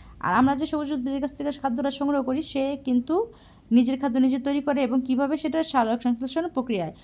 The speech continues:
কাজেই বলা যায় পৃথিবীর সকল উদ্ভিদ এবং প্রাণীর খাদ্য প্রস্তুত হয় সালোক সংশ্লেষণের মাধ্যমে। আমরা জানি সব জীবেই, উদ্ভিদ ও প্রাণী সর্বদা শ্বসন প্রক্রিয়া চলতে থাকে। শ্বসন প্রক্রিয়ায় জীব অক্সিজেন গ্রহণ করে এবং কার্বন ডাইঅক্সাইড ত্যাগ করে।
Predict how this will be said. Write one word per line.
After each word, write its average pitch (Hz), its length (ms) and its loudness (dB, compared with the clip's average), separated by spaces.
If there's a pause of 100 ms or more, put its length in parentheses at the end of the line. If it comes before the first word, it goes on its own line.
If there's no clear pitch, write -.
(200)
কাজেই 247 340 4
বলা 233 300 2
যায় 240 260 0
পৃথিবীর 320 520 -4
সকল 277 380 -4
উদ্ভিদ 247 260 -2
এবং 240 180 2
প্রাণীর 254 400 0
খাদ্য 226 280 -2 (540)
প্রস্তুত 262 420 -2
হয় 254 120 2
সালোক 247 400 0
সংশ্লেষণের 254 580 0
মাধ্যমে। 185 480 -2 (360)
আমরা 349 240 4
জানি 339 220 0
সব 277 260 2
জীবেই, 277 380 -2
উদ্ভিদ 247 320 0
ও 254 60 2
প্রাণী 240 280 0
সর্বদা 233 320 -2
শ্বসন 262 440 -2
প্রক্রিয়া 247 400 -2
চলতে 254 340 -2
থাকে। 185 340 -6 (340)
শ্বসন 233 320 2
প্রক্রিয়ায় 254 380 0
জীব 233 220 0 (120)
অক্সিজেন 285 760 -2
গ্রহণ 226 300 0
করে 226 260 -2
এবং 190 400 -4
কার্বন 247 240 2
ডাইঅক্সাইড 269 380 -2
ত্যাগ 285 240 -6
করে। 190 180 0